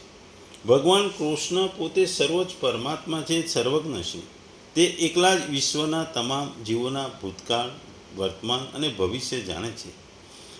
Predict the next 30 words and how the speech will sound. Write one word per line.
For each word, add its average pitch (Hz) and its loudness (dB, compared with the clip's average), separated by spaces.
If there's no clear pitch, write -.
તેથી 175 8
અપૂર્ણ 220 2
યોગીના 185 6
ભવિષ્ય 143 2
વિશે 151 0
અર્જુનને 135 -2
શંકા 113 -2
દૂર 98 -4
કરવા 117 4
માટે 117 -2
તે 131 2
એકલા 123 -2
જ 104 -6
યોગ્ય 78 -8
છે. - -12
અર્જુન 110 2
ભગવાનને 120 2
વિનંતી 110 -2
કરે 80 -6
છે - -12
કે 107 -6
તેમના 139 0
સિવાય 135 -2
તેની 143 -4
શંકાનું 127 -4
દૂર 143 -4
કરવા 127 2
માટે 139 -4
કોઈ 123 -4
નથી. - -12